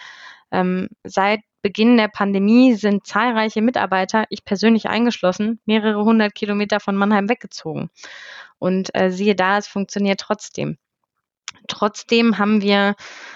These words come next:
auch mit einem relativ hohen Altersschnitt in der Belegschaft und teilweise auch in der Führungsetage durchaus noch das Mindset vertreten, wenn die Leute nicht reinkommen, ähm, dann sehe ich ja gar nicht, was sie machen.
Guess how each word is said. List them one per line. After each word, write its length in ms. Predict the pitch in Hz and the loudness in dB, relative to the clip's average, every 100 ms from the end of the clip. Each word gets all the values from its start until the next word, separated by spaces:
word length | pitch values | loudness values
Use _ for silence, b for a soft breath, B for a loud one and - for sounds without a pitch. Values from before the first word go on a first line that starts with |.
| B - | B -4
auch 180 | 175 208 | -2 0
mit 120 | 143 | 0
einem 140 | 202 | 2
relativ 540 | 190 190 190 196 - - | 2 0 -2 -6 -6 0
hohen 500 | 214 226 226 220 214 _ - | 2 4 4 2 -2 _ -6
Altersschnitt 680 | 180 208 240 233 - 240 - | -4 0 0 0 2 0 2
in 140 | 226 | 0
der 120 | 226 | 2
Belegschaft 880 | 220 220 240 240 - 247 262 - - - | 0 0 0 0 0 0 -2 -6 -12 -6
und 220 | 185 180 | -6 -4
teilweise 440 | 196 196 196 180 | -2 0 0 0
auch 80 | - | -4
in 100 | - | -2
der 100 | 185 | -4
Führungsetage 1200 | - 214 233 247 233 226 - 226 220 220 226 233 240 B B B B B _ - | -2 -2 2 0 0 -6 -2 0 2 2 2 2 0 B B B B B _ 0
durchaus 680 | 208 - - 196 233 240 | 0 0 0 0 2 0
noch 240 | 220 220 - | 2 0 0
das 220 | 190 - | -6 -2
Mindset 440 | 185 220 220 233 | -2 0 0 -2
vertreten, 840 | - 233 - - 233 - 247 254 277 B B B B B B _ | 0 -4 -2 -2 -2 2 4 4 4 B B B B B B _
wenn 140 | 208 208 | 2 4
die 60 | |
Leute 300 | 202 214 220 | 4 2 2
nicht 220 | 214 196 | 0 0
reinkommen, 880 | 196 220 233 - 226 226 226 233 226 214 | -2 -2 -2 2 2 4 4 2 0 -2
ähm, 220 | 208 202 | 0 2
dann 160 | 202 | 2
sehe 100 | 196 | 2
ich 100 | 202 | 2
ja 80 | 202 | 2
gar 180 | 190 185 | 0 -2
nicht, 180 | 190 - | -2 -6
was 200 | - - | -10 -6
sie 80 | 180 | -2
machen. 380 | 165 - - | -2 -4 -12